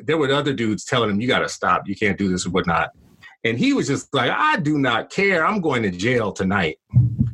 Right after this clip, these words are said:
I will go to jail tonight." He kept saying that, you know. Um, and then they were trying to tell him, "Well, you know, it's on video." And he's like, "I don't give a damn about no video. I'm going to jail tonight," right?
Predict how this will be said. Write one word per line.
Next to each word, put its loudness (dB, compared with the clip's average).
I 2
will 0
go 2
to 0
jail 0
tonight." 0
He 0
kept 0
saying 0
that, -2
you 2
know. 0
Um, 2
and 0
then 2
they 2
were 2
trying 0
to 0
tell 0
him, -4
"Well, 2
you -2
know, 2
it's 0
on 0
video." 2
And 2
he's 0
like, 0
"I 2
don't 0
give -2
a 0
damn 0
about 0
no 0
video. 0
I'm 0
going 0
to 0
jail 2
tonight," -4
right? 0